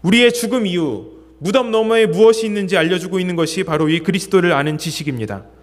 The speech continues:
하나님과 함께하게 될 영원하고 완전한 삶이 무엇인지 우리에게 알려주고 있습니다.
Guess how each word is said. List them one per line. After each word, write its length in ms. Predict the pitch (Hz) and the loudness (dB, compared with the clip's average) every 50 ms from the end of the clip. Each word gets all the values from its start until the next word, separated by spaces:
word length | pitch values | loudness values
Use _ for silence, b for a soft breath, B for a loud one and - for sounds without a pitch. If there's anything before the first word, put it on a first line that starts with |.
| b b b b b b b | b b b b b b b
하나님과 500 | - - 262 262 254 254 254 247 254 254 | -6 -2 0 0 0 -2 -2 0 0 0
함께하게 680 | 247 277 285 285 277 - 285 269 262 254 254 247 233 - | 0 0 -4 -6 -6 -2 0 2 2 2 2 2 2 4
될 320 | 220 220 208 170 135 139 | 4 4 4 2 2 2
영원하고 600 | 160 190 208 233 240 240 240 233 233 233 233 220 | 2 2 4 2 2 4 4 2 2 2 0 0
완전한 420 | 180 165 190 202 247 240 233 226 | 2 0 0 0 0 0 0 0
삶이 300 | 220 240 233 220 220 220 | 0 -2 -2 -2 -2 -2
무엇인지 420 | 170 165 190 190 190 202 190 160 180 | 0 0 0 0 0 0 -2 -2 -2
우리에게 760 | 170 160 165 165 156 160 160 175 208 240 - - - - - - | 0 2 2 2 2 2 2 0 0 0 -4 -8 -16 -20 -18 -6
알려주고 460 | - 151 185 190 190 170 160 156 165 | -2 0 2 2 2 2 0 0 -2
있습니다. 480 | 165 165 - - 147 127 110 107 104 104 | -2 -2 -2 -6 -6 -6 -6 -8 -10 -12